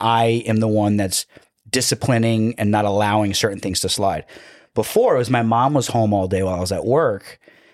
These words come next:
you know, and she's kinda, like, babying the dog and, "Oh, it's an accident, uh." And then when I get mad and discipline, the dog's kinda like, "Oh, this guy's crazy."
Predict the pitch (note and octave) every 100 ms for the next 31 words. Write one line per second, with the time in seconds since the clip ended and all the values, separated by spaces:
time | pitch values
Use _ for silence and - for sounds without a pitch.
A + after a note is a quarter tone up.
0 | _ B2+ A#2+ G#2 G#2+ A2+ G#2+ G#2+ - B2+
1 | A2 - B2 A#2 A2 G2 - G2+ G#2 A2
2 | A#2 A#2+ A#2+ A#2+ A2+ G#2 B2 C3+ C#3 A#2
3 | G#2+ B2 F#3 G3 F3+ E3 F3 - F3 E3+
4 | - D3+ C3+ C3 F#3 F3 D#3 - - -
5 | A#2+ A#2+ A#2+ C#3 B2+ A#2 G#2+ G2+ G#2+ B2
6 | - G2+ C#3 - - G#2+ F2 G2 - _
7 | _ _ _ _ - A#2+ B2+ A#2+ A#2 C3
8 | A#2+ G#2+ C3 G#2 - A#2 - - C3 G#2
9 | E2